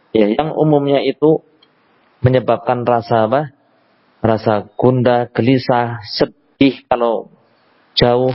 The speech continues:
dan seterusnya. Adapun Allah Subhanahu wa taala, ya, mencintai. Allah memiliki sifat mencintai, tetapi tidak ada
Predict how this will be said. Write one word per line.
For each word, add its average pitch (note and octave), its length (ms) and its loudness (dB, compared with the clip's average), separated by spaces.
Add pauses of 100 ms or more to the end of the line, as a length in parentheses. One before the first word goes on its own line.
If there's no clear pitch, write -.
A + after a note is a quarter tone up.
(360)
dan C#3 240 0
seterusnya. A#2 560 0 (240)
Adapun B2 320 0
Allah F3 240 0
Subhanahu C3+ 320 0
wa B2+ 80 2
taala, B2+ 480 -2 (160)
ya, C3 160 0
mencintai. A2+ 800 -4 (720)
Allah D3 160 2
memiliki C3 400 -4
sifat B2 320 -4
mencintai, A#2+ 640 -2 (400)
tetapi D3 720 -2
tidak B2 320 0
ada A#2+ 480 0